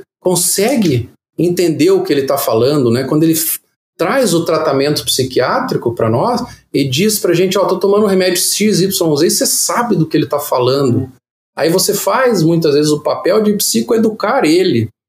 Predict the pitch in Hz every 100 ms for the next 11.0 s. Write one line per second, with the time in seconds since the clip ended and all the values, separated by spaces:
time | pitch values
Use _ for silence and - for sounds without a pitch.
0 | _ _ - 170 143 - 165 175 170 151
1 | 123 127 175 175 - - 160 113 160 170
2 | 165 175 - 123 110 120 117 139 - -
3 | 117 117 196 170 147 151 147 - _ _
4 | - 131 175 175 - _ - 113 117 117
5 | 113 156 208 202 175 160 - 151 139 117
6 | 127 127 127 120 101 104 127 160 - _
7 | - 123 143 - 165 180 180 _ _ _
8 | _ _ _ 120 190 240 175 - 147 143
9 | - 131 127 117 - 127 120 113 113 113
10 | 110 110 - 104 98 98 - - 113 156